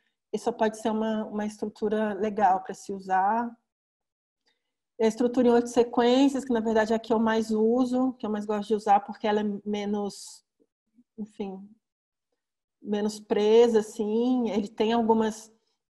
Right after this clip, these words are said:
é, é, o livro dele é todo, assim, a parte, a parte,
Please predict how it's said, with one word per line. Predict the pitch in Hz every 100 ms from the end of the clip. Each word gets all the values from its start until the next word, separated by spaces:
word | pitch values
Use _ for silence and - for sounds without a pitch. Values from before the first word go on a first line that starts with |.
| _ _ _ _
é, | 208 202 202 185 - -
é, | 196 190 180 175 180 185 208 _ _ -
o |
livro | 240 240 233 240
dele | 226 220
é | 233
todo, | 233 247 254 285
assim, | 277 277 220
a | 202 202
parte, | 220 214 - 233
a | 214
parte, | - 196 196 - 226 214 196 151